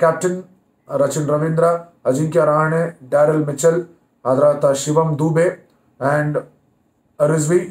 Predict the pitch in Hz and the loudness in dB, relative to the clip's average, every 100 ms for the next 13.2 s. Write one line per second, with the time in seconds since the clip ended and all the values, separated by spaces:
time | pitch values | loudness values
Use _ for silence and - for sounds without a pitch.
0 | 143 131 151 143 - - _ _ _ _ | -4 -2 0 2 0 -4 _ _ _ _
1 | _ _ - 135 135 131 139 147 147 156 | _ _ -8 -2 0 0 0 0 0 -2
2 | 151 156 147 139 147 143 147 135 156 175 | -4 -4 -4 -4 -4 -4 -4 -4 -4 -6
3 | - _ _ 135 147 151 147 139 131 143 | -10 _ _ 0 4 4 4 -2 -4 -2
4 | 156 160 156 156 156 156 165 160 - _ | 0 -2 0 0 2 2 2 0 -10 _
5 | _ - 151 165 160 - 151 156 170 165 | _ -4 0 2 0 2 2 4 2 -4
6 | _ - 139 147 143 151 156 156 156 139 | _ -6 -2 0 0 2 0 2 0 0
7 | 139 143 127 143 156 151 147 - 143 131 | -2 -4 -4 0 0 2 -2 0 2 2
8 | 120 - _ _ _ _ _ _ 135 127 | 0 -6 _ _ _ _ _ _ -6 -4
9 | 135 135 131 180 185 - - 143 165 156 | -2 -4 0 0 0 -4 -4 -2 0 2
10 | 151 156 170 143 139 165 156 165 202 175 | 2 2 2 0 -2 -2 0 0 0 -2
11 | 151 156 156 147 143 160 143 127 131 127 | 0 0 0 -2 0 -2 -2 -6 -4 -2
12 | 123 117 143 143 233 - _ _ 123 165 | -2 0 -2 -2 -12 -16 _ _ -2 -2
13 | 165 185 | 0 0